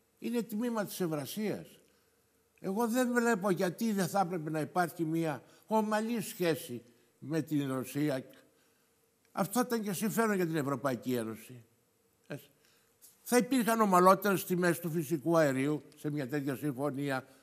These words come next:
Βλέπω πώς συνδέονται τα πράγματα. Και γιατί θα πρέπει να υπάρχει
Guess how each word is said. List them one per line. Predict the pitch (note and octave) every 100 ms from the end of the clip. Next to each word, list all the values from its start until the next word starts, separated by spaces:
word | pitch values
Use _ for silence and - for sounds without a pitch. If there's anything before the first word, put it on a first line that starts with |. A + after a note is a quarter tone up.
| _
Βλέπω | - C3 D#3+ E3+ E3 E3+ - -
πώς | D3+ D#3
συνδέονται | D3 B2 C3 C3+ A#2+ G#2+
τα | A2+
πράγματα. | A2+ A2+ G#2 G#2+ G2+ B2 A2 - _ _ _ _ _ _ _ _ _ _ _ _ _ _ _ _ _ _ _ _ _
Και | - G#3 F#3 - - _ _ _ _ -
γιατί | C#3 F#3+ F#3 B3+
θα | F#3+ G3+
πρέπει | D3+ E3+ E3+ E3 D3+ A#2+ F#2+ _ _ _ _ _ _ _ _
να | B2+ C3+
υπάρχει | B2+ - D3 - C3+ B2+